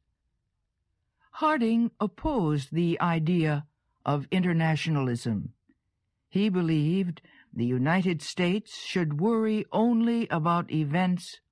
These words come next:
within its own borders. Warren Harding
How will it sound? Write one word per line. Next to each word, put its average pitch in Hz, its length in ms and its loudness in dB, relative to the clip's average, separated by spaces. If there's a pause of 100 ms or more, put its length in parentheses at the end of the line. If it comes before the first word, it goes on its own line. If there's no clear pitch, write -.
(140)
within 165 400 0
its 180 240 -4 (100)
own 190 360 2
borders. 131 760 -4 (1400)
Warren 262 380 0
Harding 165 640 0